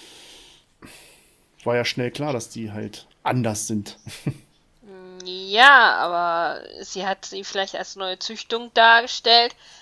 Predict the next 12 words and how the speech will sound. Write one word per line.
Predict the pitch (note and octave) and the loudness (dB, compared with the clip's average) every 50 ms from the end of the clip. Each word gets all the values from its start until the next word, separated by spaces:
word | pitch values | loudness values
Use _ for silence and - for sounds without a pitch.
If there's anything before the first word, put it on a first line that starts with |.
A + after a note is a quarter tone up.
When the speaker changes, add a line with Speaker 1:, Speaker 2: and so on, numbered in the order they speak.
| - - | -12 -6
Speaker 2:
aber | - G3+ G3+ G3+ | -2 -2 -2 -2
wir | G3+ G#3 | -4 -8
wissen | A#3 - - A3+ | -10 -8 -6 -6
ja | G#3+ | -6
nicht, | G#3+ A3 A3 - | -6 -8 -6 -4
was | A3 G#3+ - - | -4 -4 -4 -6
in | G3 G#3+ G#3+ | -10 -10 -10
dem | G3+ G3 G3 G3 | -10 -10 -8 -8
Geheimlabor | G3 G3+ G3 G3+ G#3 G#3 G#3 G3+ G3+ F#3+ F#3 F3+ F#3+ F#3+ G3+ | -6 -2 0 0 0 0 -2 -4 -4 -4 -4 -6 -6 -8 _
noch | G#3+ A3 A3+ B3 C#4+ E4 - - - - _ _ _ | -20 -8 2 4 6 6 6 4 -2 -16 _ _ _
alles | - G#3+ G3+ G3+ G3 F#3+ - - - _ _ _ _ _ _ | 0 0 2 2 0 -6 -12 -14 -18 _ _ _ _ _ _
oder | G#3 G3+ F#3+ F#3 F3+ | -6 -6 -4 -6 -6